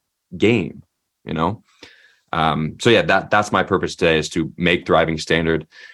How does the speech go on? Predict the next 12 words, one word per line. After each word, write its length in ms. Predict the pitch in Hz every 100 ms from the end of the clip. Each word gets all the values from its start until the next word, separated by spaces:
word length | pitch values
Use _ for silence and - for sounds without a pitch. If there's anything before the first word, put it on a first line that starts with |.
| - _
And 300 | 95 90 87
I 140 | 87 107
just 240 | 123 143
realized 400 | 101 107 104 87
this 180 | 87 -
recently, 560 | 104 92 73 78 80 -
is 140 | 80
that 180 | 82 82
I 160 | 92 104
am 360 | 120 110 107 -
one 300 | 90 92 104
of 400 | 95 90 85 78